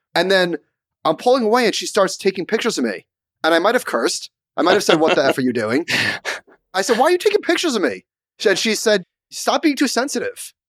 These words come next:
Speaker 2: Wow.
Speaker 1: She told me that I was, she hit my
Speaker 2: <laughs>
Speaker 1: car and then started taking pictures of me.
Speaker 2: Wow. She totally turned the tables on you.
Speaker 1: It was very strange.
Speaker 2: She
Speaker 1: I
Speaker 2: probably
Speaker 1: have never
Speaker 2: posted
Speaker 1: been
Speaker 2: it
Speaker 1: in a
Speaker 2: to, like, her
Speaker 1: situation
Speaker 2: seven Twitter followers. Like,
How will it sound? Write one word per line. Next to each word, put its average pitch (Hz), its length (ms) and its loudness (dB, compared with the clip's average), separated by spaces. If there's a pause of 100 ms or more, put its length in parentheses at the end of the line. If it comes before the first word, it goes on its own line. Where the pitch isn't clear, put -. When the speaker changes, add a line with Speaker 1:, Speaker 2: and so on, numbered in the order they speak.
(140)
Speaker 2:
Wow. 95 560 2
Speaker 1:
She 349 100 4
told 359 200 0
me 381 180 2
that 349 100 2
I - 40 4
was, 294 100 0 (460)
she 220 140 2
hit 381 300 0
my 339 160 4
Speaker 2:
<laughs> - 40 -6
Speaker 1:
car 262 520 2 (400)
and 330 100 0
then 403 120 2
started 403 180 0
taking 381 200 0
pictures 392 280 0
of 247 80 -2
me. 131 220 -2 (1120)
Speaker 2:
Wow. 101 260 2
She 127 140 -2
totally 143 240 2
turned 123 220 -2
the - 40 -14
tables 131 260 0
on 82 120 -2
you. 65 140 -6 (380)
Speaker 1:
It 151 80 2
was 143 160 2
very 143 260 2
strange. 101 500 -10 (320)
Speaker 2:
She 127 60 2
Speaker 1:
I 135 60 4
Speaker 2:
probably 143 80 6
Speaker 1:
have 151 100 4
never 156 120 6
Speaker 2:
posted 143 160 4
Speaker 1:
been - 20 4
Speaker 2:
it - 20 4
Speaker 1:
in 113 60 2
a - 20 -4
Speaker 2:
to, 120 60 0
like, 113 60 4
her 117 140 2
Speaker 1:
situation 120 100 4
Speaker 2:
seven 127 240 0
Twitter 135 240 2
followers. 87 500 0
Like, 98 120 -2